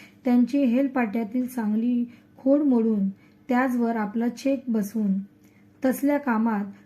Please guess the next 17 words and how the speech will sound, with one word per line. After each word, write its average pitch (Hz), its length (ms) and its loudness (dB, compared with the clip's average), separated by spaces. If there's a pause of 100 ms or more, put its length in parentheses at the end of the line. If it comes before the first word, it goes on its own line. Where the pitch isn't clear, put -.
(140)
कवडी 254 400 4
रेवडीला 233 580 2 (140)
हात 247 120 -2 (120)
न 277 40 2
लावता 214 500 0
बाकीच्या 202 520 0
सर्व 262 300 -2
कामे 220 400 -2 (420)
त्यांनी 262 340 2 (840)
शुद्ध 285 280 4
बगळ्याच्या 240 600 0
परी 233 360 0
लक्ष 240 280 -6
लावून 214 380 0 (360)
इतक्या 320 380 -2
निष्ठेने 285 560 0
केली 220 460 -2